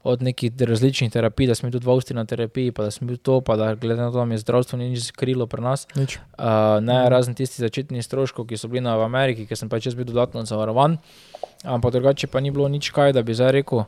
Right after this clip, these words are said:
Speaker 1: a, imel sem pol nekaj v to, v Ljubljani, v Soči sem lahko nekaj bil, ampak ni bilo nekaj, da bi zdaj rekel, efekta.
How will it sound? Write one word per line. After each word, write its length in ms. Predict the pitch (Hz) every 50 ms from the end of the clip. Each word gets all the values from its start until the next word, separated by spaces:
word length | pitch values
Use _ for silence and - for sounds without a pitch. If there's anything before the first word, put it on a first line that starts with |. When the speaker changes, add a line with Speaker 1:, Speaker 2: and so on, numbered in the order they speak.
| - _
Speaker 1:
a, 280 | - 113 110 107 107 107
imel 200 | 110 117 127 127
sem 160 | - - 123
pol 160 | - - 123
nekaj 260 | 123 127 123 - 123 110
v 200 | 107 110 110 107
to, 200 | - - 120 120
v 220 | 113 113 110 110
Ljubljani, 380 | 107 107 110 123 127 127 123 110
v 100 | 107 107
Soči 420 | - - - 135 131 - - 120
sem 140 | 107 - 117
lahko 120 | 123 127 127
nekaj 200 | 127 127 - 127
bil, 200 | 120 127 139 143
ampak 420 | 127 113 104 - 104 101 _ - - - - - - - - - _ _
ni 140 | - 120 120
bilo 160 | 120 117 117
nekaj, 300 | 120 123 120 - 123 110
da 120 | 104 107
bi 100 | 101 107
zdaj 140 | 113 117 120
rekel, 220 | 123 123 - 120
efekta. 520 | 110 - - 139 139 - - - 120 110